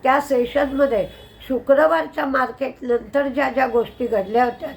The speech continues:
त्याचा परिणाम झाला होता. पण पाच टक्क्याचं सर्किट ठेवल्यामुळे काही परिणाम झाला होता, काही परिणाम जो राहिला होता,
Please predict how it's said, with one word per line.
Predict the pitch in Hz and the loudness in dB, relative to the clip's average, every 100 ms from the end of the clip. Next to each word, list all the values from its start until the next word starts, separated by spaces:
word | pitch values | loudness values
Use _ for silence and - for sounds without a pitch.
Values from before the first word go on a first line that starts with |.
| - | -2
त्याचा | 226 226 | -2 0
परिणाम | 220 - 208 214 208 240 202 | -4 -4 -4 -4 -2 -4 -4
झाला | 208 - | -6 -6
होता. | - - - - - - - - - - - - - - | -10 -14 -20 -20 -20 -20 -20 -20 -20 -20 -20 -20 -20 2
पण | 294 285 | 2 2
पाच | 247 - 262 311 - - | -2 0 0 0 -6 -8
टक्क्याचं | 311 - - 294 294 269 | -8 -6 -4 -2 -2 -4
सर्किट | 269 240 - 262 240 - | -4 -8 -6 -8 -6 -4
ठेवल्यामुळे | 262 262 269 240 220 185 - - - - - | 0 2 2 2 0 -2 -10 -20 -20 -14 -2
काही | 247 226 285 | 0 2 0
परिणाम | 294 285 262 254 240 208 | 0 0 0 0 -2 -2
झाला | 214 226 | -2 2
होता, | 269 269 254 | 2 0 -4
काही | 254 214 220 262 | -4 -4 -4 -4
परिणाम | - 240 240 247 226 | -4 -2 0 -2 -2
जो | 233 220 | 0 0
राहिला | 214 220 254 | 2 2 4
होता, | 254 - 185 | 2 0 -12